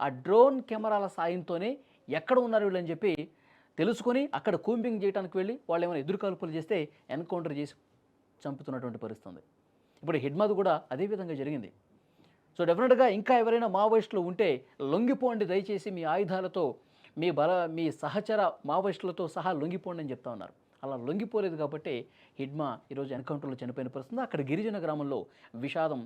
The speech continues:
నెలకొన్నటువంటి పరిస్థితి ఉంది. గిరిజనులు అందరూ కూడా హిడ్మా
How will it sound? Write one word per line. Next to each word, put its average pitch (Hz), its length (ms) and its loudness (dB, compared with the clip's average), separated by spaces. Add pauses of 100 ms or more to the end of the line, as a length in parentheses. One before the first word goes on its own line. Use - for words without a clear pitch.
(140)
నెలకొన్నటువంటి 127 580 -8
పరిస్థితి 107 320 -12
ఉంది. 80 140 -18 (360)
గిరిజనులు 151 460 0 (100)
అందరూ 220 380 4
కూడా 143 240 0 (540)
హిడ్మా 165 320 0